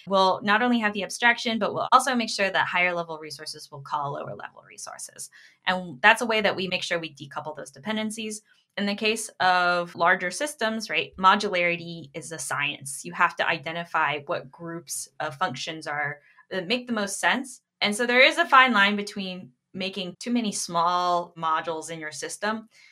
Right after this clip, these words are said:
Generally, I joke, like, if you find yourself putting one or two resources or one or two components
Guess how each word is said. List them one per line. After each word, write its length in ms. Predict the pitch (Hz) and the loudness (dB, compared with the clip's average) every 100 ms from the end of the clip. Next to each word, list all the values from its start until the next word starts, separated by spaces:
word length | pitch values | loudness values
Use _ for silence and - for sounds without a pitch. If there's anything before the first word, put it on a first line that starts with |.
| _ - | _ -12
Generally, 380 | - 196 240 247 | -2 0 2 2
I 100 | 196 | 2
joke, 360 | 185 165 175 175 | 2 0 0 -4
like, 160 | 156 | -10
if 200 | 170 165 | -10 -10
you 200 | 180 220 | -8 -6
find 380 | 226 214 226 247 | 2 4 4 2
yourself 540 | 240 220 202 196 202 - - _ | 0 0 6 6 6 -4 -20 _
putting 260 | 226 214 196 | 0 0 0
one 260 | 185 202 | 2 2
or 120 | 208 208 | 2 0
two 460 | - 202 190 185 | 0 2 2 2
resources 720 | 180 190 202 185 185 196 190 | 0 -2 0 -2 0 -2 -2
or 140 | 175 170 | -2 -4
one 160 | 170 | -4
or 80 | 170 | -6
two 360 | 170 175 170 165 _ | -6 -6 -6 -8 _
components 720 | - 170 185 190 175 170 - | -12 -4 -2 -2 -4 -6 -10